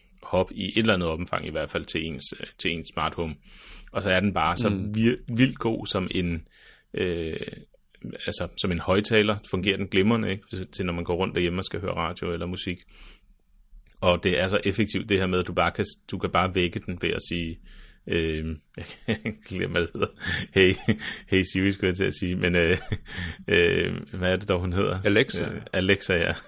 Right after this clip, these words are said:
Speaker 1: <laughs> Og, øh, og det kan man nærmest gøre. Nu, nu har jeg så en, en, øh, forholdsvis lille, øh, et forholdsvis lille hus, men jeg kan nærmest ramme den fra, øh, hvor end jeg, jeg, jeg befinder mig i mit hus. Så den er udstillet, øh, lige P T. Den har jeg selvfølgelig købt gennem, øh,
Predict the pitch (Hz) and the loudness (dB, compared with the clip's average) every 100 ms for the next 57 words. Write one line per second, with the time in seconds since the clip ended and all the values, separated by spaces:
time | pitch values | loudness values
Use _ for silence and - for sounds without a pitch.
0 | - - - - - - 95 98 - - | -4 -4 -4 -12 -12 -10 -4 -4 -4 2
1 | 92 90 87 82 90 101 110 101 85 101 | 4 6 6 4 4 2 4 2 2 0
2 | 101 87 87 98 101 98 95 95 87 87 | 2 4 4 4 2 -2 2 4 4 2
3 | 82 - 87 82 80 - 82 80 78 80 | -2 -4 -4 -4 -4 -6 -4 -4 -4 -4
4 | 90 92 90 95 92 92 98 95 - - | 0 0 0 -4 -2 0 0 -2 -8 -10
5 | - - - - - - - _ _ - | -6 -6 -6 -8 -10 -10 -12 _ _ -12
6 | - 95 95 - 95 98 95 104 104 87 | -4 0 0 -2 -4 -2 0 -2 -2 0
7 | 92 90 87 - - - 87 92 98 101 | 0 0 -2 -4 -12 -6 -2 -2 -2 -6
8 | - 82 - - - - - - 92 - | -2 -4 -4 -10 -20 -20 -14 -6 -4 -4
9 | - 95 92 90 92 90 87 - - 95 | -2 0 0 0 2 2 0 -4 -2 -2
10 | 95 - - 104 92 90 95 - 95 85 | -2 -6 -8 -2 -2 -2 -4 -2 -4 -4
11 | 85 92 104 - 90 - - - - 104 | -4 -6 -4 0 0 0 -18 -8 2 4
12 | 110 120 113 127 113 95 92 90 87 101 | 6 4 4 4 6 4 4 2 2 0
13 | 101 98 - 92 90 90 92 95 90 95 | 0 -2 -2 -4 -4 -6 -6 -6 -4 -6
14 | - 95 92 - - 50 | -6 -6 -4 -6 -8 -8